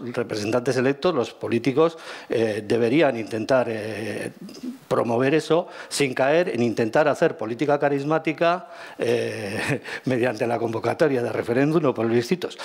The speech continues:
La experiencia de los últimos años en nuestro entorno más cercano dice que los políticos que intentan hacer, y no voy a nombrar a nadie, política carismática, acaban pegándose un tiro en el pie con <laughs> las consultas. Pero bueno, en todo caso,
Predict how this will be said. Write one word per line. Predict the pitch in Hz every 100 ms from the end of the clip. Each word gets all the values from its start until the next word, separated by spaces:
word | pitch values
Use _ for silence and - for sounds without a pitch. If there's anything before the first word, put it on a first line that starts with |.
| - - -
La | 123
experiencia | - 139 151 170 175 165
de | 165
los | 160 160
últimos | 180 175 165
años | 175 165 131 120
en | 107
nuestro | 110 113
entorno | 104 139 151
más | 160 -
cercano | 139 160 151
dice | 147 175 170 - - -
que | 110
los | 117
políticos | - 117 143 156 135
que |
intentan | 123 123 139 143
hacer, | 135 139 135 - -
y | 107
no | 120
voy | 123
a |
nombrar | 117 110 120
a |
nadie, | 113 147 135 120
política | - 113 127 139
carismática, | 127 117 110 139 139 139 139 143 - - - - -
acaban | 123 147 127
pegándose | 120 117 107
un | 104
tiro | 120 113
en | 101
el |
pie | 98 151 107 -
con | - 110 101 - - - -
<laughs> | - - - -
las | 131 127
consultas. | 131 123 175 147
Pero | - 120
bueno, | 139 151
en | 123
todo | 156
caso, | 147 156 185 185 -